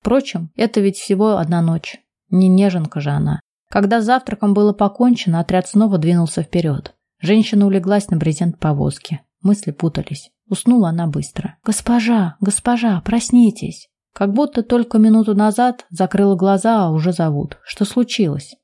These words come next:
Поморгав, Лера вопросительно посмотрела на своих попутчиц. "Мы подъехали к озеру, госпожа".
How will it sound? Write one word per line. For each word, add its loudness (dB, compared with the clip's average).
Поморгав, 2
Лера 2
вопросительно 0
посмотрела 0
на 2
своих -4
попутчиц. -4
"Мы 2
подъехали 0
к -8
озеру, 0
госпожа". -2